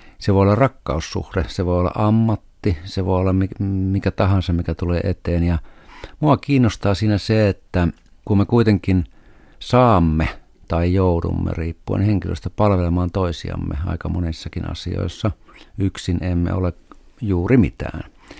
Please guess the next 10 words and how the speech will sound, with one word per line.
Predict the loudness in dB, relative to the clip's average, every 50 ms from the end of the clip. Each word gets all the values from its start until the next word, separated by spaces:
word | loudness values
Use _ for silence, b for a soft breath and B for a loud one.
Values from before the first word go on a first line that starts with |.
| B B B B B B
niin | 2 4 4 4 4 2 -2 -10 -20 -8 -2
kuka | 0 0 0 2 2 2
uhriutuu, | 2 2 0 0 0 -2 -4 -4 -6 -8 -12 -12 -8 -4 -2 0 0 -2 -2 -6 -20 B B B B B B B B B B B
kuka | -4 -4 0 0 0 2
ei | 4 4 4 4 4 2
uhriudu, | 0 -2 -2 0 0 2 2 0 0 -2 -6
kuka | -6 -8 -4 -4 -4 -2
ei | 0 2 4 4 4
hae | 4 2 2 0 -4 -8 -8
pisteitä | -8 -8 -6 -8 -10 -10 -8 -6 -6 -4 -4 -4